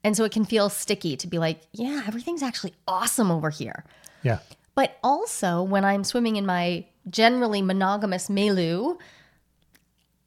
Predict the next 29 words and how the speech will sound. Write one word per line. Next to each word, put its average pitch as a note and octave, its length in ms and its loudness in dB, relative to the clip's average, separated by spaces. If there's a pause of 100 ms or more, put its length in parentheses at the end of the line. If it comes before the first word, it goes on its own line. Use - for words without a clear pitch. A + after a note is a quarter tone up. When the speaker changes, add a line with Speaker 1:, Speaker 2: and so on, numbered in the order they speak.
Speaker 1:
and A3+ 180 6
I G#3 160 4
share A3 420 2
how G#3 320 0
awesome G3 520 0
my F3+ 200 0
non-monogamous F3+ 840 -2
relationship G#3 540 -4
is F#3 80 -6
going, F3 340 -2 (420)
some E4 320 -4
of A4 100 -8
the A4+ 60 -4
people D#4+ 500 0
that B3 220 -2
I A3 480 -2
am G#3 140 -4
friends D#4 300 -2
with F#3 280 0 (380)
even F3 440 0 (140)
struggle, A#3+ 420 0
and F3 100 -2
they're, F3 300 -2
they're G#3 160 0
like, G3 240 0
they A3 140 4
think C4 220 -2
I'm B3+ 180 0
proselytizing A3 960 -4